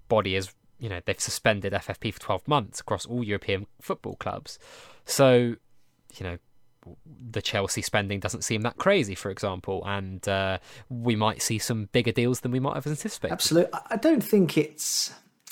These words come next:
Speaker 2: I think it's very difficult to use historical trends to play and trade through this summer. I think it's gonna pay to be agile and kind of just see ball, hit ball. What I mean by that is just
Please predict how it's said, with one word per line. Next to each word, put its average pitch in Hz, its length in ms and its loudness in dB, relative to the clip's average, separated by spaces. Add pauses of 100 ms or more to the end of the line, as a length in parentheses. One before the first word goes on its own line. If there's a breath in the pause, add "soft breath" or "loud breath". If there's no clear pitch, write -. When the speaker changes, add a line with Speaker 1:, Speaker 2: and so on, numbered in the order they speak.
(340 loud breath)
Speaker 2:
I - 60 -12
think 202 160 10
it's 190 100 8
very 180 200 12
difficult - 580 2 (240)
to 123 140 -2
use 123 320 2
historical 127 480 2
trends 107 580 -2 (200)
to 127 100 -18
play 117 360 2
and 113 140 2
trade 117 320 0
through 113 220 -6
this 107 160 -4
summer. 131 320 -4 (280 soft breath)
I 143 60 -10
think 180 260 4
it's 147 140 -6
gonna 131 160 2
pay 131 280 4
to - 100 -6
be 120 180 -6
agile 104 500 -2
and 113 120 -12
kind 113 240 -4
of 110 80 -2
just - 380 -6 (680 soft breath)
see - 440 8
ball, 127 220 8
hit 147 200 2
ball. 101 240 -4
What 123 140 -6
I - 20 2
mean 127 240 6
by 110 140 6
that 107 160 0
is 107 100 -8
just - 460 -6